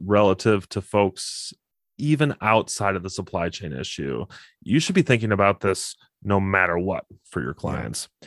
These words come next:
Speaker 1: If you have people in your sphere of influence that are homeowners, especially if these are people that you helped purchase the home that they're in, you need to have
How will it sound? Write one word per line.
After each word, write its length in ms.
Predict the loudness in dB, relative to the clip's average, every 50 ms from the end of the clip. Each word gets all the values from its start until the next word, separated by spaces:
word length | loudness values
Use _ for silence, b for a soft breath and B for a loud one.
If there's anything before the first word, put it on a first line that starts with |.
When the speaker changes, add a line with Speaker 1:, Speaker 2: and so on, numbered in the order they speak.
| B B B B B B B B _ 4
Speaker 1:
If 220 | 4 4 4 4
you 240 | 6 6 8 6 6
have 520 | 6 4 4 6 6 6 6 4 2 0 -4 -16 -20 _ _ _ _ _ _ _ _
people 380 | -2 2 2 4 4 4 2 2
in 200 | 2 2 2 2
your 300 | 4 4 6 6 6 4
sphere 360 | 2 -2 -4 0 2 2 2
of 100 | 2 0
influence 760 | -2 -4 -6 -10 -14 -14 -14 -16 -16 -14 -12 -12 -12 -14 -16 _ _ _ _ _ 0
that 140 | 2 4 4
are 160 | 4 2 2
homeowners, 840 | 0 0 0 0 2 0 -4 -6 -8 -10 -12 -12 -12 -12 -12 -14 -12 _ -2
especially 1300 | 0 0 0 0 -2 -4 -6 -8 _ _ -6 -2 -2 -2 -2 0 2 4 4 6 6 4 2 0 -4 -8 B B B B B B B 0
if 160 | 2 2 4
these 220 | 4 4 4 6 4
are 80 | 2
people 340 | 4 2 0 2 2 2 4
that 200 | 4 2 0 0
you 680 | -2 -2 -2 0 2 4 6 6 8 6 6 4 0 -2 -10 -8 -4
helped 480 | 0 0 0 0 -2 _ -12 -18 -18 _ _ _ _ _ _ _ _ -4
purchase 540 | 0 2 2 2 4 2 2 2 0 -2
the 140 | -2 -2 -2
home 320 | 0 0 0 0 0 -2 -4
that 160 | -6 -6 -6
they're 200 | -6 -6 -4 -6
in, 320 | -6 -6 -8 -8 -10 -12 b b b b b b b b b b b _ -8
you 340 | -2 2 4 4 4 6
need 300 | 4 4 2 0 -2 -2
to 80 | -6 -6
have 520 | -4 -2 0 0 2 2 0 -2 -6 -10